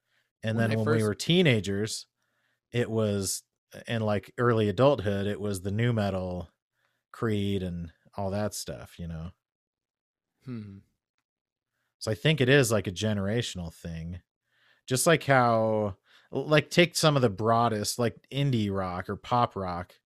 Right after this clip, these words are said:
Speaker 1: Like, pop rock, when we were in high school or junior high or whatever, was, like, freaking Bare Naked Ladies or something.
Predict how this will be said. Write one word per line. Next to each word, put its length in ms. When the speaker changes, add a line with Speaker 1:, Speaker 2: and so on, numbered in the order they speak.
Speaker 1:
Like, 180
pop 380
rock, 420
when 220
we 200
were 320
in 500
high 260
school 440
or 120
junior 300
high 280
or 120
whatever, 360
was, 240
like, 420
freaking 340
Bare 200
Naked 200
Ladies 500
or 100
something. 560